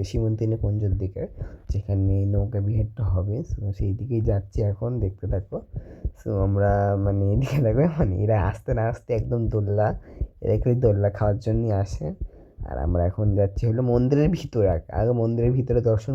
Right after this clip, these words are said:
করে আসি, তারপরে আমরা যাবো সীমন্তিনী মন্দিরের দিকে। আর আমরা দেখো জগন্নাথ মন্দিরে প্রবেশ করছি, তো তোমাদের দর্শন করাই চলো, আর আমি দর্শন করি। তো দূর থেকে ঠিক মতন বোঝা যাচ্ছে না জানি, তো তোমাদের একটু কাছ থেকে দেখাচ্ছি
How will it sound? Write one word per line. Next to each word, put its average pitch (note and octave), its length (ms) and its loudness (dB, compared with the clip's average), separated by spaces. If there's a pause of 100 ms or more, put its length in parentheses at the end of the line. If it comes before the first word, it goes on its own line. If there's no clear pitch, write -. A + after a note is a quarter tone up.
করে A2+ 200 4
আসি, - 120 -2 (100)
তারপরে G2+ 380 2 (280)
আমরা B2+ 220 2
যাবো A#2+ 120 6 (100)
সীমন্তিনী C3 500 4
মন্দিরের G2+ 360 0
দিকে। G#2 200 -2
আর G2+ 100 0
আমরা G2+ 220 -2
দেখো G#2+ 180 -2 (160)
জগন্নাথ G#2+ 340 2
মন্দিরে G#2+ 420 0
প্রবেশ G#2 220 2 (120)
করছি, G#2+ 360 -2 (500)
তো - 60 -14 (120)
তোমাদের G#2 440 0 (280)
দর্শন G#2 260 0 (100)
করাই A2 240 4 (100)
চলো, A2 280 4
আর F#2+ 140 0
আমি A2 120 0 (200)
দর্শন G#2 280 -2 (140)
করি। G#2 220 -2 (440)
তো - 80 -12 (160)
দূর G#2+ 200 0
থেকে B2 220 -2
ঠিক G#2 180 2
মতন A2+ 200 4 (100)
বোঝা G#2+ 240 4
যাচ্ছে A2 340 -2
না G#2+ 140 0
জানি, G2 240 0 (240)
তো - 60 -12 (100)
তোমাদের G2+ 320 -2
একটু - 120 -4 (140)
কাছ A2 140 4 (120)
থেকে A2 160 2 (100)
দেখাচ্ছি G2+ 380 -6